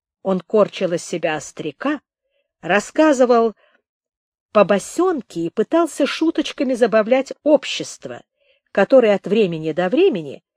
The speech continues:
разражалось хохотом, правда, не столько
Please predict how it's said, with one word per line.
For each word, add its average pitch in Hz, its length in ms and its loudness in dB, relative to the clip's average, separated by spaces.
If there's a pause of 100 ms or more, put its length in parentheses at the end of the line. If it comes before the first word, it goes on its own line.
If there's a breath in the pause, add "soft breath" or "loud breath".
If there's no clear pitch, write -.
(280)
разражалось 262 840 4
хохотом, 156 680 -2
правда, 214 400 0
не 202 140 -2
столько 262 640 -2